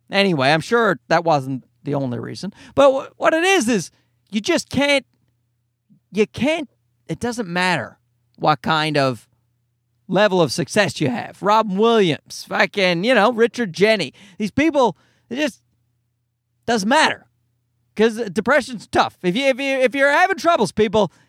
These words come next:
get someone to talk to. You know, go, go see some people. 'Cause, uh, that fucking shit, doesn't matter what you do,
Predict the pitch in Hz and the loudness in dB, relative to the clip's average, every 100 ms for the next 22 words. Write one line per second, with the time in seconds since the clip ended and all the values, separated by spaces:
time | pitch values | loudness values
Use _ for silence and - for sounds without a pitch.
0 | _ _ 269 311 359 359 370 294 311 196 | _ _ -2 -2 0 0 0 0 2 0
1 | - 160 - _ _ _ - 185 220 269 | 0 -6 -6 _ _ _ -10 -2 0 2
2 | 269 294 277 - 339 269 277 311 294 160 | 0 0 0 0 0 0 0 0 0 -6
3 | - _ _ _ _ _ - 180 170 143 | -16 _ _ _ _ _ -4 -4 -2 0
4 | 185 175 170 - 240 311 _ - 254 233 | 2 4 2 0 0 0 _ -2 -2 -2
5 | 254 220 - 233 - 226 208 220 214 196 | -6 -8 -2 -2 0 -4 -2 0 0 2
6 | 262 - 254 269 294 240 160 | 0 0 -2 0 2 2 0